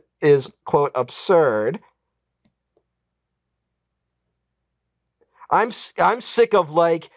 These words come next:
you're wearing a mask and you think it contains your breath. But if it did, you'd die. You'd be breathing your own carbon monoxide.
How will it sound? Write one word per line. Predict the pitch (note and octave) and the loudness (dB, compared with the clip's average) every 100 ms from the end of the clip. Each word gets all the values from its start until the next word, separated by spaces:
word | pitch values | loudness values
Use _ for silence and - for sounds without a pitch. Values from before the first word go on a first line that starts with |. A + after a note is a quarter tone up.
| _ | _
you're | E3 E3 | 0 2
wearing | F3 G3 G3 F3+ | 4 4 2 0
a | |
mask | E3 F#3 F3+ C#3+ - - | 0 2 2 0 -6 -6
and | D3+ | 0
you | E3 | 0
think | E3+ G3 F#3+ | 2 2 2
it | F3 | 0
contains | E3+ D3+ F3 F3 D3 | -2 0 2 2 4
your | C#3+ | 0
breath. | A#2 C3+ E3 D3+ D#2+ - _ _ _ _ _ _ _ | 0 0 2 2 -4 -14 _ _ _ _ _ _ _
But | F#3 F3 | 0 0
if | E3+ | 2
it | F3+ B2+ | 0 0
did, | G3 A#3 G#3 F#3 F3 | 4 4 4 0 -8
you'd | - F3 F3+ D#3+ | 0 2 2 2
die. | G3 G#3+ G#3+ - - B2 - _ _ _ _ _ _ _ | 4 6 6 2 -6 -8 -10 _ _ _ _ _ _ _
You'd | - G3+ F3+ | 0 2 2
be | G3+ | 0
breathing | E3 F#3 A#3+ G#3+ G#3+ | 2 2 2 2 4
your | F#3 | 4
own | G3+ G#3 | 4 0
carbon | - G#3 A3+ A3 | 0 2 2 0
monoxide. | A3 A3 A3+ A3 - G3 C#3 G#2 A2 D#3+ | 0 2 4 2 0 0 0 -2 -4 -4